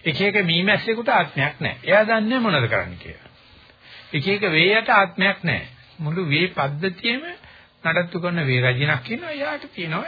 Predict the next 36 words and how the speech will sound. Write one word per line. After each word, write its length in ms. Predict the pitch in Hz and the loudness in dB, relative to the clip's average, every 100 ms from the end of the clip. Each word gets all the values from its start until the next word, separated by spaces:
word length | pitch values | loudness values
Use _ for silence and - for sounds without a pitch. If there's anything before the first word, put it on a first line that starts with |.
| 269 | -4
එයා 260 | 165 175 190 | 0 2 4
නැති 240 | 196 185 | 2 0
වෙනකොට 340 | 202 214 247 247 | -4 -2 -2 0
මුළු 220 | 226 240 | 0 0
ඔක්කොම 260 | 220 233 185 | 0 -2 -2
මැරලා 300 | 104 87 87 | -4 -6 -12
යනවා. 220 | - - _ _ _ _ _ _ - - - - - - | -16 -20 _ _ _ _ _ _ -20 -20 -20 -20 -20 -8
අර 140 | 196 214 | 0 4
හැම 220 | 165 202 | 4 4
කෙනාටමත් 680 | 220 233 233 240 247 269 269 - - - - _ - - - | 0 2 2 2 2 -2 -4 -8 -20 -20 -20 _ -20 -18 -6
ජීවිතයක් 440 | 175 196 190 185 | -2 -2 -2 -2
තියෙනවා 320 | 196 190 196 | -2 0 0
වගේ 160 | 175 156 | 0 0
තමයි. 260 | 151 107 82 - - - | 0 -2 -6 -12 -18 -12
නමුත් 280 | 196 196 165 | -6 -4 -2
මී 240 | 143 170 190 | -2 0 0
මැස්සි 440 | 143 151 - 254 | 2 0 0 -4
කරන 320 | 240 180 139 117 | 0 0 2 2
වැඩේ 360 | 113 117 143 269 - - - - - | 0 0 -2 -4 -12 -20 -20 -20 -10
උදේ 480 | 143 165 175 175 175 | -4 0 2 2 2
ඉඳලා 280 | 165 165 151 | 2 2 2
හැන්ද 180 | 165 151 | 2 2
වෙනකම් 340 | 135 127 165 | 2 0 -4
මල් 200 | 165 123 | -4 -4
පැණි 220 | 127 131 147 - - | -2 -4 -6 -10 -8
එකතු 220 | 117 120 | -6 -4
කරන 200 | 110 110 | -6 -6
එක 80 | 107 | -8
විතරයි. 260 | 107 147 | -6 -4
එයා 200 | 190 190 202 | -2 -2 0
මොනවට 480 | 143 139 175 202 | 0 0 0 0
කරනවද 440 | 220 208 185 202 247 | 0 2 2 0 0
කොහොමඩක්වත් 680 | 185 180 196 190 - 254 277 - - - - _ _ 165 | 0 0 2 0 0 -4 -4 -12 -20 -20 -20 _ _ -6
මේ, 200 | 156 135 | -2 0
මේ 300 | 131 160 196 | 2 2 2
වදේ 360 | 208 202 220 | 0 0 -2